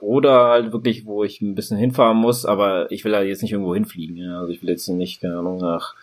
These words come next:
was fällt mir jetzt ein, nach Spanien oder sowas. Das ist mir dann einfach zu weit und mit dem Flieger und,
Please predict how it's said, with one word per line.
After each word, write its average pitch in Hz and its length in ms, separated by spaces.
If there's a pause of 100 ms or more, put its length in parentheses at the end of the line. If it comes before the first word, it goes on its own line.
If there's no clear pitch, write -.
(960)
was - 100
fällt 92 160
mir 95 80
jetzt 87 80
ein, 95 420
nach 92 280
Spanien 98 460
oder 85 180
sowas. 82 320
Das 87 200
ist - 220
mir 90 160
dann 87 160
einfach 87 380
zu 98 160
weit 90 320
und 92 80
mit 92 140
dem - 20
Flieger 104 560
und, 95 280